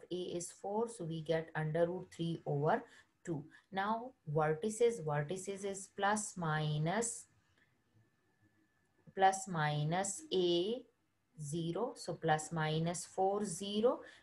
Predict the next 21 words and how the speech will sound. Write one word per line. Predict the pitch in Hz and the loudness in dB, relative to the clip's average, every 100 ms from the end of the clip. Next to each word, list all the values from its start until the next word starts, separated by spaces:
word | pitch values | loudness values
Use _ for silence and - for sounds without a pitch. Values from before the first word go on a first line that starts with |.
| - | -2
And | 175 175 | -2 2
directus, | 180 180 202 208 233 220 | 6 6 4 2 0 0
you | 214 202 | -4 -4
know | 202 202 | -4 0
that, | 190 185 | 2 2
that | 160 151 147 | 2 0 0
is | 185 175 | -4 -4
equal | 180 185 185 | -6 -2 -2
to | 185 - | -2 0
X | 185 185 - | 0 -2 -8
equal | 170 147 160 160 | -6 -4 2 2
to | 160 175 175 | 2 -4 2
plus | 175 175 - | 2 2 -2
minus | 156 147 156 160 - | -2 -2 -2 -4 -6
C | - 196 190 190 - | -10 -8 -8 -10 -6
over | 147 156 160 - | 0 2 0 -2
E | 175 165 | -6 -4
square. | 160 - - 160 143 - - - - | -4 -6 -2 -2 -2 -10 -20 -20 -12
So | - 240 | -4 -2
E | - 247 | -2 -4
square, | 247 - 233 214 220 214 | -4 -4 0 2 2 0